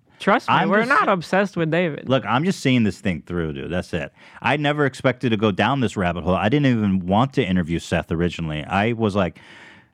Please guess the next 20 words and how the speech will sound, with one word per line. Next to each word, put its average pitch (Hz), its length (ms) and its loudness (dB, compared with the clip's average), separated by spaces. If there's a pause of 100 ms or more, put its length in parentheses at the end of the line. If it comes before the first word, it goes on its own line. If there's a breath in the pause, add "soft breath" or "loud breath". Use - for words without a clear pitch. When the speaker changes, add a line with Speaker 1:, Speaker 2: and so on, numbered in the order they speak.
(120)
Speaker 2:
I 113 140 2
was 131 200 0
done 120 360 0
after 120 260 -2
Big 104 240 2
Nick, 113 260 2
and 101 120 2
then 95 160 2
he - 320 0
told 110 220 0
me 104 80 2
to 90 60 -2
talk - 280 -2
to - 80 -14
Seth, 113 320 2
and 101 80 0
I 90 40 0
was 82 80 -4
like, 82 140 -2
"Okay." 85 500 0